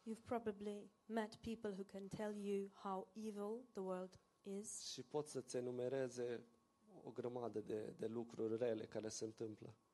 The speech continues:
Speaker 1: And they can just, um, come with a, a, a long list of things that are happen-, happening around.
Speaker 2: Războaie, ro-,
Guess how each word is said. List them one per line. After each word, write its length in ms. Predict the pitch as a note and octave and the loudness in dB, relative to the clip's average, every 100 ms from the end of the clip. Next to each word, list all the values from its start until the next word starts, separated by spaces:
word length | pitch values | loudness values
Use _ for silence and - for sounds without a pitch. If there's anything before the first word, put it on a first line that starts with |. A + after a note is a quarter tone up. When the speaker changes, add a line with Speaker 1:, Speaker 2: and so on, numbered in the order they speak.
| - - - | -20 -20 -2
Speaker 1:
And 140 | A3 G#3+ | 2 4
they 140 | G#3 | 2
can 220 | G3+ G3+ | 2 -2
just, 460 | G3 G3+ - - - | 0 -2 -4 -8 -6
um, 640 | G3+ G3 G3 F#3+ F#3+ F#3+ - - - _ - | 2 2 4 0 -2 -4 -8 -20 -20 _ 0
come 180 | G3+ G3+ | 2 4
with 180 | F#3+ | 2
a, 220 | G3 F#3 - | 2 0 -2
a, 120 | F#3+ | -8
a 80 | - | -4
long 360 | G3 G#3+ A3 G#3 | 2 4 4 6
list 420 | F#3+ G3 - - | 6 4 0 -2
of 120 | F3+ F3+ - | -2 -4 -8
things 280 | - G#3+ G#3 | -2 0 0
that 140 | F#3+ F#3 | 0 -2
are 120 | F#3 | -2
happen-, 460 | G3 F#3+ F#3+ F#3 - _ | -2 -2 -6 -8 -14 _
happening 600 | - G#3+ F#3+ F#3 F3+ F#3+ | -2 0 0 -2 -2 0
around. 520 | F#3+ F#3 F3+ F3+ - _ _ _ _ _ _ _ | 0 0 -4 -10 -14 _ _ _ _ _ _ _
Speaker 2:
Războaie, 760 | A#2 A#2+ A2+ - C#3 C3 B2 | -2 -2 -2 0 2 2 2
ro-, 280 | A#2+ B2+ B2 | 2 2 0